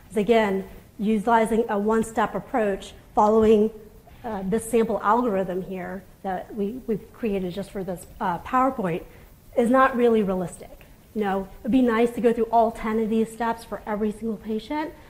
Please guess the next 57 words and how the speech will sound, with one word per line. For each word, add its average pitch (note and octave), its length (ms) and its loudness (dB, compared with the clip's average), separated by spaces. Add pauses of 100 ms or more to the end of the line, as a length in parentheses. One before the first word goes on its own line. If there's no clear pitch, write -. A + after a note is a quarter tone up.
(160)
but C4 80 -2
in C4 60 4
reality, C#4+ 480 4
you C4+ 180 0
don't A#3+ 140 2
have A#3+ 140 -4
the A#3+ 40 -4
time, A#3 500 -4 (220)
and A3 80 -2
in A3+ 60 4
reality, A#3 360 4
it G#3+ 60 2
may A#3+ 120 4
not B3 160 0
be C4 80 -2
needed. C4+ 400 -2
Because F#3+ 180 -6
again, A3 180 4
the A3 80 -2
four-year-old B3 520 0
with G#3 80 -8
the A3 80 -2
lip B3 260 -2
laceration, G3 760 -2 (260)
you B3 100 0
may C#4+ 180 2
not C#4+ 200 4
really D4 240 2
need D4 160 0
to C#4 80 -8
spend G#3+ 300 -2
time, G3 500 2 (520)
you A3+ 60 -4
know, F#3+ 200 0
figuring A3 360 6
out G3 160 2
their F#3 100 0
substance G3+ 380 -2
abuse G3 320 0
history, G3+ 540 0 (360)
you G3+ 60 -8
know, F3 140 -6
if F3 80 -14
they're F#3 100 -6
depressed, G3 720 -4 (160)
they're, F#3+ 220 -12
you G#3 120 -2
know, F3+ 160 -4
those A3 240 2
kind G#3 240 -6
of - 80 -10
questions. G3 440 -4 (220)
You C#4+ 100 0
can C4+ 100 0
skip C4+ 200 -4
over D#4 220 2
that. - 220 -10